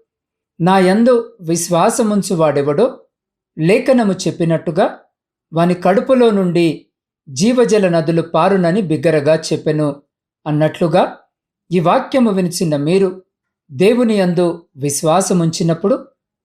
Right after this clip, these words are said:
ఆయన మీలో ఎల్లప్పుడూ జీవజల నదులు పారునట్లు చేస్తాడు. "నీ యొద్ద జీవపు ఊట కలదు" అన్న వచనము ప్రకారము,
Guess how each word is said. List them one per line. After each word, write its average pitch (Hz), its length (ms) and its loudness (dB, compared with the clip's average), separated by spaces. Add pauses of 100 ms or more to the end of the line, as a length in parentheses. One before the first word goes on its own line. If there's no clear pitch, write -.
(180)
ఆయన 175 240 2
మీలో 220 480 2 (220)
ఎల్లప్పుడూ 185 800 -2 (520)
జీవజల 226 540 2
నదులు 175 340 0
పారునట్లు 170 640 0 (120)
చేస్తాడు. 151 480 -2 (680)
"నీ 196 140 4
యొద్ద 214 280 2
జీవపు 226 500 0
ఊట 170 260 0
కలదు" 165 580 -2 (400)
అన్న 160 140 0
వచనము 180 420 0
ప్రకారము, 160 680 -2